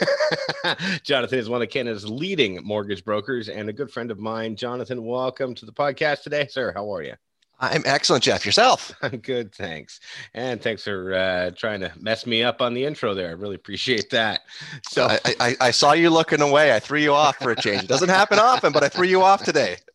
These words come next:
Speaker 1: <laughs> Yeah, it, uh, talking is definitely one of my, uh, natural born skills, but, uh,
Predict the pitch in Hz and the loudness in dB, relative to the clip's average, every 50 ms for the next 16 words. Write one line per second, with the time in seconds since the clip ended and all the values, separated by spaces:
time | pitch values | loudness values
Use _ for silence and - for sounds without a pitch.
0 | _ - 185 202 196 180 - - - - - - 139 110 - - - 156 160 - | _ -2 0 0 2 0 -2 -6 -12 -10 -6 -4 -4 -4 -6 -6 -6 -6 -6 -6
1 | - 113 113 117 120 120 120 120 117 107 - _ - 131 120 117 113 113 110 107 | -2 0 2 2 4 2 2 2 0 0 -2 _ -2 0 2 2 2 2 2 2
2 | 107 104 101 110 - - - 135 127 131 - 139 127 120 113 98 - - 120 110 | 0 0 -2 -4 -8 -8 -6 -6 -4 -4 -4 -6 -6 -6 -6 -6 -6 -6 -6 -6
3 | 104 - 113 104 98 95 95 95 85 92 98 95 87 87 82 - _ _ _ _ | -4 -4 -6 -6 -6 -6 -6 -8 -8 -8 -6 -6 -6 -8 -10 -12 _ _ _ _
4 | _ _ _ _ _ _ _ _ _ - - - _ _ _ _ 85 87 85 - | _ _ _ _ _ _ _ _ _ -20 -20 -20 _ _ _ _ -10 -10 -10 -8
5 | 107 117 123 127 - - 139 110 95 120 123 113 107 98 - - 107 - 117 110 | -6 -4 -4 -4 -2 -2 -4 -4 -2 -2 -2 0 -2 -2 -6 -6 -2 0 2 2
6 | 107 104 90 82 87 92 - 104 92 90 90 _ - 117 110 104 101 98 95 92 | 2 -2 -4 -8 -12 -12 -8 -6 -6 -6 -6 _ -4 -2 -2 0 0 -2 -2 -4
7 | 92 | -4